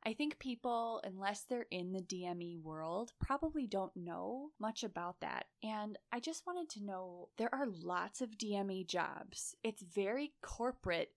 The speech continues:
in my, like, that's my impression, that it's really a corporate gig, but you're making it sound like you get to teach people, patients and colleagues, that you do have to use your clinical knowledge. So can you just talk about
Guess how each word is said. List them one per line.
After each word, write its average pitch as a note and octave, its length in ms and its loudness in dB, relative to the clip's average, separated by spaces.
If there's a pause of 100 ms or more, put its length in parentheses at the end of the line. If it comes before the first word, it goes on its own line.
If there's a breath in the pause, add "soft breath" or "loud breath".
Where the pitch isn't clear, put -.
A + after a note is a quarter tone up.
in G3 180 -2
my, F#3 420 2
like, E3 280 0 (100)
that's G3+ 180 -2
my G#3+ 100 4
impression, - 800 0
that F#3+ 100 4
it's F#3+ 140 -4
really G#3+ 420 4
a F#3+ 60 -4
corporate F#3 520 0 (220)
gig, - 380 -2 (420 loud breath)
but G#3+ 100 2
you're A3+ 200 2
making C#4 360 4
it F3+ 140 -4
sound F3+ 400 0
like F3+ 320 -4
you G3 140 -4
get - 220 -4
to - 120 -10 (100)
teach - 460 -2
people, B3 760 0 (160 loud breath)
patients A#3 540 -2
and G#3 300 -2
colleagues, G3+ 960 -2
that G3+ 180 4
you G3+ 160 -4
do A3 260 4
have A3+ 260 0
to F#3+ 100 -4
use F#3 240 -4
your F3 100 -4
clinical F#3 480 -4
knowledge. E3+ 640 -4
So G#3+ 120 2
can B3+ 200 -2
you C4+ 100 0
just C#4 220 -4
talk - 280 -8
about F3+ 360 -2